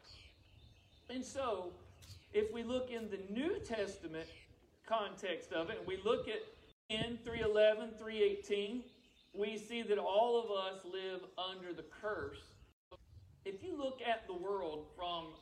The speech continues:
a worldly perspective, from the perspective of people that don't know Christ, about what they search after, how they define life,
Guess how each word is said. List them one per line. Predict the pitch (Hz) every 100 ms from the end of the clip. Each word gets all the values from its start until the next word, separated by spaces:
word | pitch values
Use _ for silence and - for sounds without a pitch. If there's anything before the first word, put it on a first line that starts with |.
| 170
a | 165 151
worldly | 175 185 170
perspective, | 165 147 - 170 143 - 117 113
from | 165 -
the | 175
perspective | - 147 - 208 202 214 214 160
of | 160
people | 208 208 170
that | 151
don't | 185 185 170
know | 165 160 -
Christ, | 180 175 123 113 - - - - - - - - - - - - - - - - - - - _ - - _ _ _ _ -
about | 233 208 - - - - - - _ - - - - _ _ - -
what | 165 208 208
they | 190 180
search | - 208 196 170
after, | 151 143 - - - - - - - -
how | 180 202 202
they | 202
define | 190 170 - 185 175 165 151
life, | 160 160 139